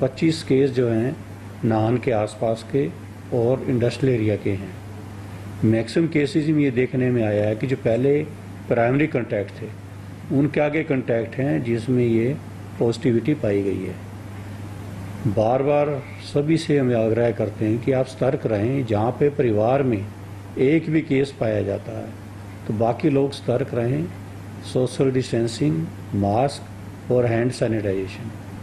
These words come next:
इसका पालन करें। जब तक हम इनका पालन नहीं करेंगे, प्रशासन उनकी कोई मदद नहीं कर पाएगा।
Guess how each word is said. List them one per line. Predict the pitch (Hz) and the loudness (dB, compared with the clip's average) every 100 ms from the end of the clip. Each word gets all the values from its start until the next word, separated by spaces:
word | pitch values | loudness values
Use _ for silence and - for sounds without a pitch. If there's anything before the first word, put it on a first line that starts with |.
| - - - | -12 -10 0
इसका | 123 - 147 | 0 2 0
पालन | 131 113 120 139 | 2 2 2 2
करें। | 127 123 139 170 - - - - - | 0 0 -2 -6 -10 -16 -16 -14 -2
जब | 120 113 | -2 0
तक | 160 | 0
हम | 139 147 | 2 2
इनका | 151 151 | 2 2
पालन | 139 117 120 143 | 2 2 2 2
नहीं | 143 | 0
करेंगे, | 127 117 113 113 135 160 - - - - | 0 0 2 2 0 -2 -10 -16 -6 -4
प्रशासन | 117 131 127 - 143 | 0 0 0 2 2
उनकी | 139 151 | 2 2
कोई | 151 135 127 | 2 2 2
मदद | 120 113 127 | 2 0 0
नहीं | 127 151 | 2 2
कर | 120 104 | 2 0
पाएगा। | 107 101 101 | -2 -4 -6